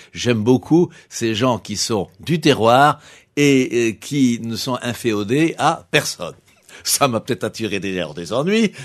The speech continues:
mais enfin qui sont, tout en étant, euh, des gens, euh, consciencieux et travailleurs, mais qui ne se, qui ne plient les chines devant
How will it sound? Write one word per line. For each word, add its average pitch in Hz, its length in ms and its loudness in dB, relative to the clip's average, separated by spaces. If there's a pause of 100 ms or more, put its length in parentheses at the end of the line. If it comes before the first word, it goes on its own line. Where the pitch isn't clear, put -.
mais 147 240 2
enfin 143 220 0
qui 160 160 -6
sont, 135 240 -6 (240)
tout 190 220 -4
en 156 120 0
étant, 120 460 -2 (320)
euh, 113 80 -8
des 113 200 0
gens, 104 420 -6
euh, 92 300 -8 (180)
consciencieux 123 580 -6
et 92 80 -6
travailleurs, 131 680 0 (280)
mais 143 400 0
qui 139 280 -4
ne 110 280 -4
se, 98 320 -8 (160)
qui 117 160 -6
ne 104 100 -6
plient 147 220 2
les 120 140 0
chines 160 320 -4
devant 120 420 -2